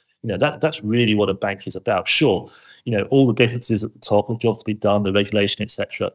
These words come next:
But actually, you know, people, people get fixated on that, and the actual core of a bank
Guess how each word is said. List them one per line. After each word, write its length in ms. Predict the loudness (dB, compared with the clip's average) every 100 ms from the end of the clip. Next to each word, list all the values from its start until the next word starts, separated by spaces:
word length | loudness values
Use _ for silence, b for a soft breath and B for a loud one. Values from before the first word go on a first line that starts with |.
| B B B B
But 100 | 0
actually, 460 | 0 2 0 0 -4 _ -4
you 140 | -4
know, 160 | -4 -12 -18 -8
people, 280 | -6 -2 -2
people 240 | -2 -2
get 220 | -2 -4 -6
fixated 460 | -4 -2 -2 -4
on 80 | -4
that, 120 | -4
and 100 | -2
the 80 | 0
actual 300 | 0 0 -6
core 420 | -6 -4 2 2
of 60 | 2
a 60 | -2
bank 440 | -4 -4 -8